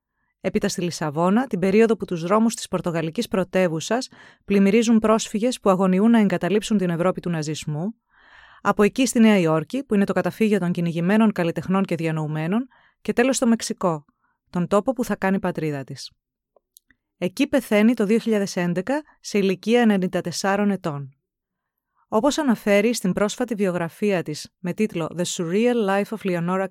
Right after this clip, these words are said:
Carrington» η Joanna Moorhead, η Carrington έλεγε ότι δεν υπήρχε τίποτα το τυχαίο στις συμπτώσεις. Πίστευε ότι εκείνα τα γεγονότα που μοιάζουν τυχαία,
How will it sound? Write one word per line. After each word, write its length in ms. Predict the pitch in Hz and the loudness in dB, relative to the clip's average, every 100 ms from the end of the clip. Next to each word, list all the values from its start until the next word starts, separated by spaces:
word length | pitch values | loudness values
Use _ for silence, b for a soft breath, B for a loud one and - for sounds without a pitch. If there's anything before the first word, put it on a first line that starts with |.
| - | -4
Carrington» 560 | 175 180 175 - 143 - | -4 -2 -4 -8 -12 -10
η 100 | 170 143 | -12 -8
Joanna 400 | 160 180 196 170 | -6 -2 -2 -2
Moorhead, 400 | 170 160 156 165 - B B B B B | -4 -8 -12 -14 -14 B B B B B
η 120 | - 240 | -8 -2
Carrington 420 | 262 277 262 233 | 0 0 -2 -4
έλεγε 460 | - 202 175 170 214 | -2 0 0 0 -2
ότι 140 | 220 | 0
δεν 120 | 214 | 2
υπήρχε 320 | 226 247 226 | 0 0 -4
τίποτα 340 | 208 247 269 262 | -4 -4 -2 -2
το 120 | 240 | -4
τυχαίο 380 | 202 - 214 208 | -8 -4 -4 -2
στις 160 | - - | -6 -6
συμπτώσεις. 720 | 190 - 160 147 - - - _ _ _ _ _ _ _ _ _ _ _ _ _ _ | -6 -4 -6 -6 -12 -18 -20 _ _ _ _ _ _ _ _ _ _ _ _ _ _
Πίστευε 380 | 262 240 311 302 | -2 -2 -2 -2
ότι 180 | 262 202 | 0 -2
εκείνα 260 | 175 285 | -2 -4
τα 80 | 311 | -2
γεγονότα 520 | 233 190 190 233 220 | -2 0 0 0 0
που 100 | 180 | -2
μοιάζουν 320 | 180 190 180 | -2 -2 -4
τυχαία, 560 | - 165 - 165 156 214 | -8 -10 -6 -4 -4 -8